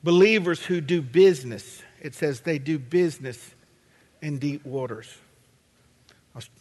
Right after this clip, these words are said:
thinking, you know, I'm not a hashtag person, but you could hashtag this sermon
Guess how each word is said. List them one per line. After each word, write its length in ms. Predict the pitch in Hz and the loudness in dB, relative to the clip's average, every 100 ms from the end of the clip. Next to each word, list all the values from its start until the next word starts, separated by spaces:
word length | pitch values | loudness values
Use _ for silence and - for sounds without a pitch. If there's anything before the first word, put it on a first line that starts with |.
| _ | _
thinking, 340 | - 170 143 131 | -6 -6 -6 -6
you 120 | 139 | -6
know, 260 | 127 123 123 - | -6 -8 -12 -20
I'm 160 | 120 139 | -14 -8
not 200 | 147 127 | -6 -4
a 20 | |
hashtag 640 | 113 151 143 - 143 131 101 | -4 -2 -4 -4 -6 -6 -8
person, 320 | 143 - 123 | -10 -10 -12
but 180 | 120 127 | -12 -12
you 80 | |
could 140 | 117 104 | -12 -8
hashtag 540 | 147 139 - 143 123 | -6 -6 -6 -8 -6
this 120 | 131 | -10
sermon 380 | - 147 139 135 | -10 -10 -8 -10